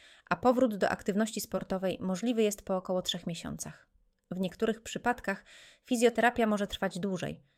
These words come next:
szczególnie jeśli pojawią się wtórne przeciążenia lub pacjent miał zaległe kompensacje. Pamiętaj, bezwzględne stosowanie się do zaleceń fizjoterapeuty skraca czas rekonwalescencji i zmniejsza ryzyko nawrotu problemu.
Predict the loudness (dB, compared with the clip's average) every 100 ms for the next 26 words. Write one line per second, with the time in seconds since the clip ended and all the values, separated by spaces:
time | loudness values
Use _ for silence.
0 | -16 -4 -2 0 0 -2 -4 -2 0 0
1 | 0 -4 -8 -4 -2 -2 -4 -6 -4 2
2 | 2 4 2 -2 0 4 4 2 -4 -2
3 | -2 0 -2 -2 -4 -4 -4 -6 -8 -8
4 | -10 -12 -12 _ _ _ _ _ _ _
5 | _ _ _ _ _ _ _ _ _ 4
6 | 6 4 -2 -6 -10 -12 _ _ _ _
7 | _ _ _ -2 2 2 0 2 4 4
8 | 2 0 0 -2 0 2 0 -2 -4 0
9 | 2 2 0 -4 -2 -2 -2 -4 -2 2
10 | 2 2 -6 -10 -20 -10 -8 0 4 4
11 | 4 0 0 -2 0 2 4 2 2 0
12 | 0 -2 -6 -6 -6 -6 -2 -2 -2 -2
13 | -2 -2 -2 -4 -4 -4 -6 -6 -6 -4
14 | -4 -6 -8